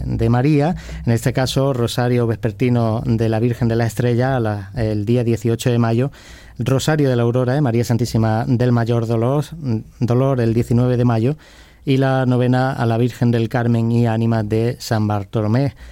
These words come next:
del veintitrés al treinta y uno de, de mayo. Algún que otro rosario también habrá por ahí, pero lo iremos metiendo, eh, en la agenda también, que estén pendientes en pasionesjaen punto com.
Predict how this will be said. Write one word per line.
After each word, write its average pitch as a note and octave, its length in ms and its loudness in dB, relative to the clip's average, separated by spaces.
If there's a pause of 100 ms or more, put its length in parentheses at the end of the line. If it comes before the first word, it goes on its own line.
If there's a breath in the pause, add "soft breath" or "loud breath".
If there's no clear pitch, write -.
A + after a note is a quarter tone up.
(180 loud breath)
del A2+ 180 -2
veintitrés A#2 480 0
al A2+ 220 -2
treinta A2 260 -4
y A2 100 -2
uno A2+ 160 -2
de, G2+ 360 -4
de G#2+ 260 -4
mayo. G2 340 -6 (320 soft breath)
Algún A#2+ 300 -2
que B2 120 -2
otro A#2 200 -2
rosario A2+ 460 -2
también A2+ 280 -2
habrá A2+ 200 -2
por A2 120 -4
ahí, B2+ 220 0
pero A2 380 -4
lo A2+ 120 -4
iremos A2+ 300 0
metiendo, A2 680 0
eh, G2+ 380 -4 (280)
en G#2+ 140 -8
la G#2 60 -4
agenda A2+ 360 -4
también, A2+ 380 -4
que B2 80 -8
estén A2+ 180 -6
pendientes C3 640 0
en G#2 80 -4
pasionesjaen G#2 580 -4
punto G#2 240 -2
com. - 200 -6